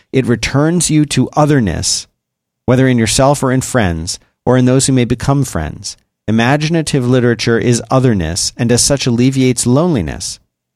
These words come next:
We read not only because we cannot know enough people, but because friendship is so vulnerable, so likely to diminish or disappear, overcome by space, time, imperfect sympathies, and all the sorrows of familial and passionate life."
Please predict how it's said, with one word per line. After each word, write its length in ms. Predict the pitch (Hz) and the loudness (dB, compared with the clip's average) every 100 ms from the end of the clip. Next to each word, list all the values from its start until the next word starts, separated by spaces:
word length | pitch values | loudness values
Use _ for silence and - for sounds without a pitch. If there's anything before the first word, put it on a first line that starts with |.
| _ - | _ 0
We 140 | 120 | 2
read 260 | 120 139 143 | 4 2 2
not 160 | 131 139 | 2 2
only 200 | 143 135 | 2 0
because 300 | 127 143 127 | 0 0 0
we 80 | 120 | -2
cannot 320 | - 147 131 | -2 -2 0
know 180 | 123 120 | 2 2
enough 220 | 107 107 | 0 -2
people, 320 | - 110 92 | -4 -2 -2
but 160 | 95 101 | -2 -2
because 240 | 113 113 | -2 -2
friendship 440 | - 135 139 - 131 | -2 -2 -2 -2 -2
is 80 | - | 0
so 200 | 131 123 | 2 0
vulnerable, 640 | 110 135 147 107 82 85 | 2 2 2 0 -2 -2
so 160 | 120 | 0
likely 360 | 110 113 120 135 | 2 2 2 0
to 120 | - | 0
diminish 400 | 120 117 113 107 | -2 0 -2 -2
or 40 | 110 | -2
disappear, 600 | 104 - 113 95 87 85 - _ _ 120 | -2 -2 -4 -4 -4 -6 -12 _ _ 0
overcome 400 | 120 139 139 117 | 2 2 0 0
by 120 | 110 | 0
space, 540 | - 117 117 127 - - _ - | -2 0 0 0 -4 -8 _ -6
time, 440 | 123 113 110 104 | 0 2 2 -2
imperfect 500 | 107 104 110 107 127 | -4 -2 -2 -2 -2
sympathies, 560 | - 104 98 104 95 95 | -2 -2 -2 0 0 0
and 100 | 95 | 0
all 120 | 101 | 0
the 60 | 107 | 0
sorrows 440 | - 123 113 101 | 0 2 2 0
of 100 | 98 | -2
familial 600 | - 107 101 107 101 98 - | -4 -2 0 2 2 -2 -6
and 140 | 104 | -6
passionate 440 | - 101 98 98 90 | -4 -4 -2 -4 -4
life." 360 | 90 85 - | -4 -4 -10